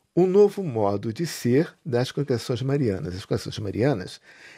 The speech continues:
elas começaram a ter, na década de cinquenta, o início de uma mudança.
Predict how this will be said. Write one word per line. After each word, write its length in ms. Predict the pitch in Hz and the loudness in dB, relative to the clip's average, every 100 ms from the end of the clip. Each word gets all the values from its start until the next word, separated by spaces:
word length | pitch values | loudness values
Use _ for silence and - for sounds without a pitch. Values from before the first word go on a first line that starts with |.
| _ | _
elas 300 | 135 143 180 | 2 4 2
começaram 560 | - 180 151 - 110 101 | -2 -2 0 0 -4 -4
a 40 | |
ter, 280 | - 92 82 | -4 -8 -6
na 100 | 98 | -8
década 340 | 98 90 104 | -6 -6 -8
de 80 | 98 | -12
cinquenta, 720 | - 110 95 151 139 - - - | -10 -8 -2 0 0 -2 -8 -2
o 80 | 139 | -2
início 320 | 120 123 143 | 0 -2 -2
de 80 | 135 | -2
uma 160 | 143 | 0
mudança. 560 | 147 160 113 98 - - | 0 0 0 -2 -6 -16